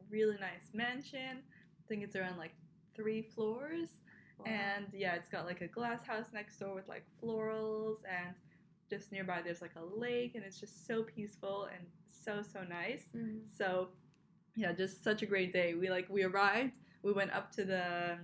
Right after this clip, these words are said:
Speaker 1: what is it called, like, the rooftop area, and they had
Speaker 2: Ooh.
Speaker 1: this m-,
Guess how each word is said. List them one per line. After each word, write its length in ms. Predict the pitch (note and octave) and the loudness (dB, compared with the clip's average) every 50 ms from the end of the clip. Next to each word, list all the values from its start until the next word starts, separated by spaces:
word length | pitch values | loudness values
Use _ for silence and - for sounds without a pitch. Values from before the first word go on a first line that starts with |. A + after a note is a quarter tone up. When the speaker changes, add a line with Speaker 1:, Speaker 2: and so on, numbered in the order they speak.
| E3+ E3+ E3+ E3+ - - - | -10 -14 -16 -18 -18 -16 -14
Speaker 1:
what 100 | F#3+ F#3+ | -14 -14
is 60 | F#3 | -12
it 60 | - | -10
called, 120 | E3 D#3 | -8 -6
like, 160 | D3+ F3+ F3+ - | -6 -6 -4 -2
the 100 | F#3 F#3 | 0 0
rooftop 540 | F#3 G3+ G#3 G#3 G#3 - - D#3+ D#3 - - - | 2 2 2 0 0 -2 -4 -4 -4 -4 -4 -4
area, 460 | F#3 F3 E3+ E3+ F3 F3+ G3 - - - | -2 -2 0 0 2 2 2 2 0 -2
and 140 | - F#3 F#3 | -4 -4 -2
they 60 | F#3 | 0
had 240 | G3 - G#3 F#3 F#3 | 0 2 2 2 2
Speaker 2:
Ooh. 40 | F#3+ | 0
Speaker 1:
this 140 | F#3 F#3+ - - | -2 -4 -4 -4
m-, 300 | F#3+ F#3 F#3+ G3 G3 | -4 -4 -4 -4 -6